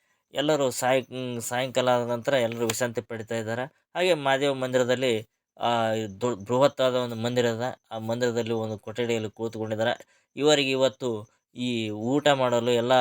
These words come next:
ಇವತ್ತು ಮಹಾದೇವ್, ಆ, ಮಹಾದೇವ ಮಂದಿರದಲ್ಲಿ ಪ್ರಸಾದ ಇರ್ತದೆ.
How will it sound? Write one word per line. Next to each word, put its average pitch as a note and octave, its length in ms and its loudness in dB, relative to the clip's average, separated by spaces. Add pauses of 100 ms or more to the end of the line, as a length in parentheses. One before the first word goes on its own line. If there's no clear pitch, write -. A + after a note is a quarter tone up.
(540)
ಇವತ್ತು A2+ 500 -4
ಮಹಾದೇವ್, A#2 520 2
ಆ, G#2+ 280 0
ಮಹಾದೇವ A2 440 2
ಮಂದಿರದಲ್ಲಿ A#2 720 0
ಪ್ರಸಾದ A#2+ 440 -6
ಇರ್ತದೆ. A#2 640 -4